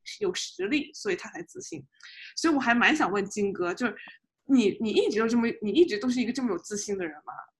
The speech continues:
然后你觉得是，然后为什么呢？为什么你会给人一种，就是，我不知道适不适合问你这个问题，是为什么？但是就，就，就你一直这么自信吗？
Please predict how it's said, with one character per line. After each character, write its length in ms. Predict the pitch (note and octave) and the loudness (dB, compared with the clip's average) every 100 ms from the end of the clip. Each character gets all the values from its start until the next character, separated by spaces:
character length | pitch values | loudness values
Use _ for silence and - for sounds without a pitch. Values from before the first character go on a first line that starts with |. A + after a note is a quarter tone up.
| _ | _
然 120 | B3 | 0
后 60 | D#4+ | 2
你 180 | A3+ | 0
觉 120 | F3+ F3 | -2 -4
得 100 | B3 | -4
是， 100 | B3+ A#3+ _ _ _ _ | -6 -10 _ _ _ _
然 120 | A3 | -8
后 120 | A#3 A#3+ | -8 2
为 160 | A#4 G#4 | 6 6
什 120 | G#3 | 4
么 100 | D#3+ | -4
呢？ 140 | E3+ | -2
为 120 | C#4 F4 | 2 2
什 80 | |
么 80 | A3+ | 2
你 100 | G#3 | 0
会 160 | G3+ A3+ | -2 -2
给 120 | F3 | -2
人 120 | E3+ | -2
一 60 | G#3 | -2
种， 160 | G3+ - | -4 -2
就 100 | C4+ | -2
是， 180 | C4 C3 _ - - - _ _ | -2 -6 _ -12 -12 -20 _ _
我 140 | A3 G#3+ | -4 -2
不 80 | |
知 80 | C4+ | 2
道 60 | A4+ E4+ - - | 2 2 -2 -10
适 220 | - - | -6 0
不 100 | G#4+ | 4
适 160 | E4 G4 | 6 6
合 180 | - G#3 | 4 0
问 160 | D#4 | 2
你 80 | G3+ | 2
这 140 | D3 F#3+ | 0 0
个 80 | |
问 100 | F#3+ G3 | 0 0
题， 40 | |
是 140 | G3+ A3+ | 0 -2
为 220 | B3 B3 | 2 2
什 160 | B3 E3 | 2 -2
么？ 60 | D3 D#3 | -6 -2
但 140 | D4 D#4+ | 6 6
是 320 | B3 F#3 - _ _ | 6 2 -4 _ _
就， 260 | C4 G#3 - | -2 -2 -4
就， 340 | - C#4 - - | -2 -2 -2 6
就 120 | F4+ | 8
你 120 | B3 | 8
一 60 | B3 | 4
直 120 | A3+ | 2
这 80 | B3 | 0
么 100 | A3 | 0
自 160 | A#3 B3+ | 0 0
信 180 | C#4+ C#4+ | 2 2
吗？ 180 | F3+ | 0